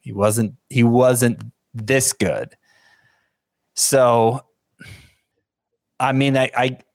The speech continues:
uh, that obviously raises some skepticism that, that maybe it was just all kind of too good to be true. But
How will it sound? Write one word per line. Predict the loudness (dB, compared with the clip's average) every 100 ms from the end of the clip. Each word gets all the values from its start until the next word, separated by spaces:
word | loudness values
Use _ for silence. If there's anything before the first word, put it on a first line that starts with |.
| -6
uh, | -6 -6 -14 -16 -16 -20 -16
that | -6 -2 -2 -6 -4
obviously | 0 0 0 0 0
raises | 2 2 2 0
some | -2 -2
skepticism | -2 -2 -2 0 0 0 0 -2 -8 _ _ _ _ _ _ _ _ -8
that, | -6 -4 -8 -6 -4 -4 -4 -6
that | -4 -2
maybe | -2 0 0
it | -2
was | -4
just | -6 -8 -8 _ _ _ _ _ -4
all | -4
kind | -2 -4 -4
of | -8
too | -12 -8
good | -8 -8
to |
be | -8 -8
true. | -8 -8 -8 -12 _
But | 0 0 -2